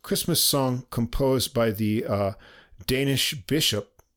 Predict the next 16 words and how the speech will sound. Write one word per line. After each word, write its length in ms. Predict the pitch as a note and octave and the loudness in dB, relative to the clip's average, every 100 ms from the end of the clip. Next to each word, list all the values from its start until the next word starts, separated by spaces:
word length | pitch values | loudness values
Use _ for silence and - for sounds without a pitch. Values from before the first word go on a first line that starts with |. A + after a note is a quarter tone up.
| - | -6
and 160 | G2+ E2+ | -2 -2
hymn 320 | D#3+ F3+ C3 | 0 0 2
writer 280 | G#2 G#2 F#2+ | 0 0 -2
Hans 440 | - D3 E3 E3 | -2 0 2 0
Adolf 480 | - C3 C#3 B2 - - _ _ | 0 0 0 -2 -8 -20 _ _
Brosen. 560 | G2+ B2 C3+ - D#3+ C3 _ - - - - | 0 0 0 -2 -6 -18 _ -20 -20 -20 -14
Uh, 100 | A2 | -4
it 120 | G#2 A#2+ | -2 0
was 140 | F#2+ | 0
first 320 | - E3+ - | 0 0 -2
printed 420 | - F3+ F3+ F#3+ | -2 -2 0 0
in 140 | C3 G#2+ | 0 0
seventeen 680 | - D#3 D3+ D3+ - D3 C3 | 2 2 2 0 0 0 0
thirty-two, 920 | - C#3+ C3 A#2+ - - D3+ D3 - _ _ _ _ - - - _ - | 2 2 0 0 -2 0 0 -2 -8 _ _ _ _ -20 -20 -20 _ -8
uh, 280 | G#2+ G#2+ F4 - _ - _ | -6 -4 -6 -12 _ -20 _
in 320 | A#2+ A#2 A2+ | 0 2 0